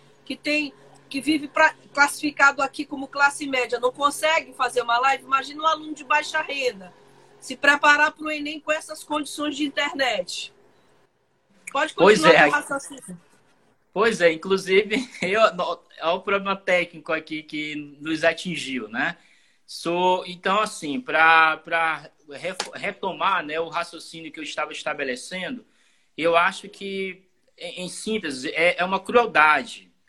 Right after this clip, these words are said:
Speaker 2: uma crueldade exigir da população brasileira, principalmente dessa juventude que mal tem condição, às vezes, de garantir o seu sustento, né, imediato, que é comer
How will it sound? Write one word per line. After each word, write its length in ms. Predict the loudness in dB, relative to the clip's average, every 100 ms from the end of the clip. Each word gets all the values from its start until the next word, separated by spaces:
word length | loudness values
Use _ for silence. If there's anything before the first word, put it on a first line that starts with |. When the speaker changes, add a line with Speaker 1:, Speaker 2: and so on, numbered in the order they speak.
| -12
Speaker 2:
uma 140 | -10
crueldade 640 | -4 -4 0 2 2 0 -4
exigir 800 | -6 -8 -14 -10 -6 -6 -8 _ _ _ _ _
da 200 | 0 0
população 1040 | 0 -4 -4 -4 -4 -6 -6 -4 -6 -10 -16
brasileira, 720 | -2 0 0 -2 -4 -2 -2
principalmente 540 | -4 -8 -10 -8 -6 -4
dessa 260 | -4 -4
juventude 960 | -8 -8 -8 -8 -4 -2 -2 -4 -6 -8 _ _ _ _ -8
que 540 | 0 2 4 2 -6 _
mal 440 | -2 6 8 6
tem 180 | 2 -6
condição, 600 | -6 -10 -10 -6 -4 -2
às 200 | -2 -4
vezes, 480 | -6 -4 -4 -8 -14
de 200 | -12 -10
garantir 920 | 0 0 0 -6 -10 -8 -6 -6 -8 _ _ _ -16
o 140 | -14
seu 280 | -10 -6 -6
sustento, 880 | -6 -6 -6 -2 -2 -2 -6 -12 -6
né, 520 | -4 -2 0 0 -2
imediato, 800 | 0 2 0 4 6 6 4 -4
que 140 | -10
é 60 | -10
comer 760 | -10 -10 -6 -6 -6 -8 -12